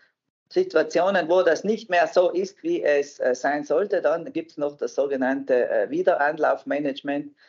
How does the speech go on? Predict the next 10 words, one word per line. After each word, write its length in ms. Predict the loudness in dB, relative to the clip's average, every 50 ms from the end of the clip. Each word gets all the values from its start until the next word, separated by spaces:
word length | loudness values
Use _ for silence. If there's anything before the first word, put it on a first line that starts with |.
| _ _ _
Also 200 | -6 -4 -2 -4
ich 100 | -4 -4
muss 300 | -2 0 0 -2 -2 -4
meine 300 | -2 0 0 0 0 0
gesamte 480 | -2 -2 -2 0 -2 -2 0 0 -2 0
Planung, 540 | 0 0 2 2 2 2 2 0 -2 -2
äh, 360 | 0 0 2 2 2 2 2 2
darauf 400 | 2 2 4 4 2 2 2 2
ausrichten, 560 | 2 2 2 2 0 -2 -2 -2 -4 -6 -2
dass 340 | 0 0 0 0 -4 -12